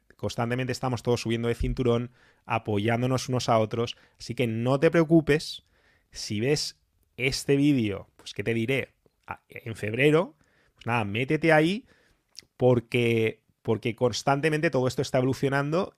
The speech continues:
y nosotros vamos a estar siempre intentando surfear la ola del cambio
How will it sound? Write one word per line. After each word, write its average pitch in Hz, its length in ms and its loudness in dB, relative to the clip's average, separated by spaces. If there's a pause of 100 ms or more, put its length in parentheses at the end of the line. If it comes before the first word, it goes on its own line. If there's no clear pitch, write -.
y 120 140 -6
nosotros 117 720 -4
vamos 113 340 -6
a 135 40 -2
estar 131 360 -2
siempre 139 640 -2
intentando 113 480 -2
surfear 110 440 -2
la 123 120 2
ola 104 160 4
del 98 140 -6
cambio 107 420 -4